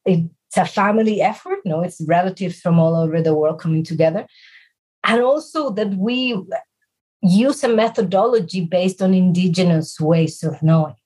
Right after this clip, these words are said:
right? So that is another aspect that, um, we are bringing together, bridges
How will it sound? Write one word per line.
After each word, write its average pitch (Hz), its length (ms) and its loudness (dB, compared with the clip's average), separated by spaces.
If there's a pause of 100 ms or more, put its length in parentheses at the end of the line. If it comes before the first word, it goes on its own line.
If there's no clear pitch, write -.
(140)
right? 170 360 -2 (240)
So 165 520 0 (140)
that 190 240 0
is 220 160 0
another 196 680 0 (160)
aspect 165 440 -2
that, 151 300 -2 (100)
um, 151 500 -2 (260)
we 180 260 4
are 175 80 0
bringing 202 760 -2
together, 147 600 -4 (160)
bridges 196 800 0